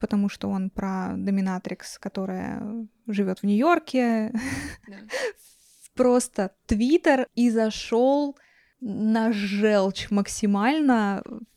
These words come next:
Speaker 1: Все Б Д С М комьюнити, мне кажется, только ленивый не напис-, не, наверное, не, не написал о том, что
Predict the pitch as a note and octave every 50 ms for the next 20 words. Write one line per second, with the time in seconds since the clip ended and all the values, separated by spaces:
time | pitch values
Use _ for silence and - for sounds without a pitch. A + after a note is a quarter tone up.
0 | _ _ - - - - - - A3+ A3+ A3 G#3+ G3+ G#3+ G3+ G#3 G3+ G3+ - -
1 | G#3 G3+ G3 - G3 F#3+ G3 G3+ A#3+ C#4+ D#4+ D4 B3+ A#3+ - G#3+ G3 G3 G3 -
2 | G3+ G3 G3 G3 - - G3+ - G#3+ A3 - - G#3+ G3+ G3 G3+ G3+ G3+ G3+ G3+
3 | G3+ G3+ G3 G3 F#3+ F#3 F#3 F#3 F#3 - - G#3 - - - G#3+ G#3 G3+ G3+ -
4 | - G3 F#3+ F#3+ F#3+ G3 F#3+ F#3+ F#3+ F#3+ F#3+ F#3 G#3 - G3 G3 G3 F#3+ F#3 F#3+
5 | F#3+ F#3+ G3 F#3+ F#3+ F#3+ G3+ G3+ G3+ - A3 G#3 - G#3+ F#3+ F#3 F#3+ - G#3+ A3+
6 | A#3 - - - G3